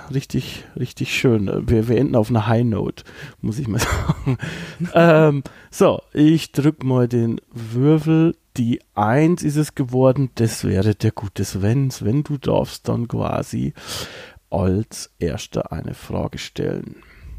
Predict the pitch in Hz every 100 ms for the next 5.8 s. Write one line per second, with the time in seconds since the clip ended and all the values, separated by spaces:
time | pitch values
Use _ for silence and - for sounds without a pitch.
0 | - _ _ _ _ _ _ _ - -
1 | - - - - 113 92 - - - -
2 | - _ - 110 113 113 151 175 175 185
3 | - - _ _ _ _ _ _ _ _
4 | _ _ _ - _ _ - 110 127 170
5 | 196 - - 143 170 196 220 -